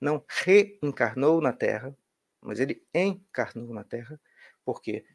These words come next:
um espírito puro não reencarna. Um espírito puro já não precisa mais reencarnar.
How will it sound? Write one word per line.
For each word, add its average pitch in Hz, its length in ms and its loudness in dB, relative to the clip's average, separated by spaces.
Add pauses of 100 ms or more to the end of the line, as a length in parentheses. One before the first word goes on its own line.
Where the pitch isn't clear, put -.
(640)
um 147 60 -2
espírito 135 400 -2
puro 180 480 4
não 131 420 4
reencarna. 131 1080 4
Um 120 60 -10
espírito 117 420 -6
puro 165 340 -4 (140)
já 139 140 -2
não 143 180 0
precisa 160 580 -2
mais 139 280 2
reencarnar. 123 520 -2